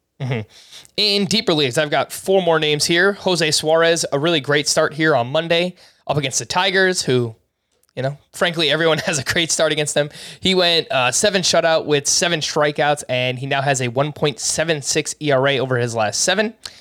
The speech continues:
J P Sears was at the Orioles, and he went six innings of two-run ball with five strikeouts. Brayan Bello has looked better since returning. He was up against the Rangers. He went six shutout with five strikeouts in that one.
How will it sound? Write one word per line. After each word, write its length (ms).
J 180
P 160
Sears 360
was 200
at 160
the 60
Orioles, 560
and 200
he 120
went 260
six 200
innings 380
of 220
two-run 400
ball 260
with 140
five 300
strikeouts. 640
Brayan 320
Bello 480
has 680
looked 300
better 360
since 300
returning. 460
He 160
was 140
up 140
against 220
the 80
Rangers. 460
He 80
went 180
six 280
shutout 460
with 280
five 260
strikeouts 500
in 100
that 180
one. 200